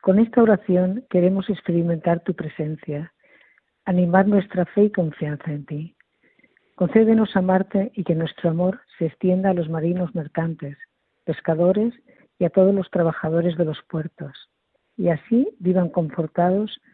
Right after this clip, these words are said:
sabiendo de tu cercanía y amor. Agradecemos el acompañamiento de nuestra audiencia, sintonizando con este programa Estela Maris, que quiere acercar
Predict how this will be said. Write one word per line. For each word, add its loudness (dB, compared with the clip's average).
sabiendo 0
de 0
tu -6
cercanía -2
y -2
amor. -10
Agradecemos 0
el 0
acompañamiento -4
de -4
nuestra -8
audiencia, -2
sintonizando 0
con -2
este -4
programa -2
Estela -4
Maris, -10
que -8
quiere 2
acercar -2